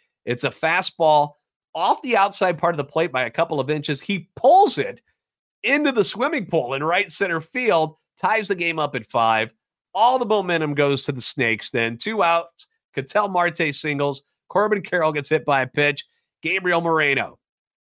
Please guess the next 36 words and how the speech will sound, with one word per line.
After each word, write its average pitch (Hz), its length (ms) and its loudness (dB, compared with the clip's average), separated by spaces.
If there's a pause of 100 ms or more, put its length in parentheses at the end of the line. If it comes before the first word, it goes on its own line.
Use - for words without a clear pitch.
comes 170 320 -2
up 143 260 0
with 117 100 -14
the 131 120 -4
R 151 100 -2
B 151 140 -4
I 135 80 -2
single 147 540 -4 (280)
off 127 240 -2
of 123 60 -8
Jose 139 360 -2
Alvarado, 135 760 0 (640)
gets 156 220 -4
the 147 80 -10
lead. 131 420 -2 (180)
They 165 300 0
win 147 220 0
it 95 160 -8 (420)
six - 380 -4
to 143 100 -8
five, 104 340 -2
I 107 60 -4
believe 117 260 -6
was 107 140 -10
the 104 80 -6
score, 123 420 -2 (280)
uh, 123 300 0
to 139 220 -6
even 156 200 -4
up 131 100 -8
the - 60 -10
series 143 420 -2
at 127 160 -2
two 170 160 -8
games 135 320 -4
apiece. 156 500 -6